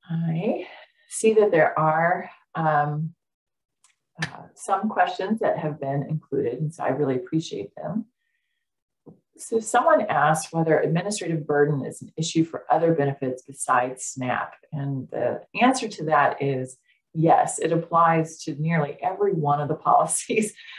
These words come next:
on our roadmap, but to policies in general. And we chose snap, one, because the,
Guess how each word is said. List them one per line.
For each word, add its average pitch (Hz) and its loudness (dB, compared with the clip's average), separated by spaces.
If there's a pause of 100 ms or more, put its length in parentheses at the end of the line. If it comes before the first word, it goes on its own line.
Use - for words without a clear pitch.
(160)
on 170 6
our 226 6
roadmap, 160 4
but 156 -2
to 151 0
policies 185 0
in 143 -8
general. 131 -6 (960)
And 165 2 (400)
we 220 2
chose 285 0
snap, 135 -2
one, 156 -4
because 143 -4 (180)
the, 151 -14